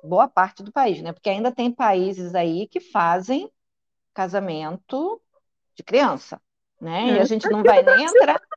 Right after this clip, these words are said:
Speaker 2: também, né?
Speaker 1: É,
Speaker 2: Não,
Speaker 1: exata-
Speaker 2: não, esse, esse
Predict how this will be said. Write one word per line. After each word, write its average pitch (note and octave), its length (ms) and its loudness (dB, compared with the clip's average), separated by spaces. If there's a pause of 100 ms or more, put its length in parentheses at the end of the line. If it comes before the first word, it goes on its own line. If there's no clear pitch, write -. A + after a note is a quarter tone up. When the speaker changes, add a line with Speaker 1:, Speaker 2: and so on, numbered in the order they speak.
Speaker 2:
também, A3+ 200 6
né? B3+ 260 6 (240)
Speaker 1:
É, C#4+ 480 4
Speaker 2:
Não, - 0 -
Speaker 1:
exata- E4+ 520 6
Speaker 2:
não, D4+ 300 6
esse, F4 160 4 (200)
esse C4+ 280 6